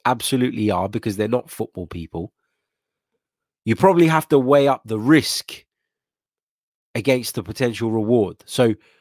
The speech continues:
what is Mikel Arteta's ceiling in terms of what he can achieve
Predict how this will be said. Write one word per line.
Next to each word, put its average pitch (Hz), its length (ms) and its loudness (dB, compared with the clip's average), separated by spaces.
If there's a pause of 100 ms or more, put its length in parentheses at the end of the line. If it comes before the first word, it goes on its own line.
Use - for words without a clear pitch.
(500)
what 151 260 2
is 151 180 -2
Mikel 147 320 2
Arteta's 123 500 -2
ceiling 123 460 -2
in 98 100 -10
terms 107 300 -8
of 95 120 -10
what 104 160 -6
he 107 80 -12
can 101 160 -10
achieve 98 640 -4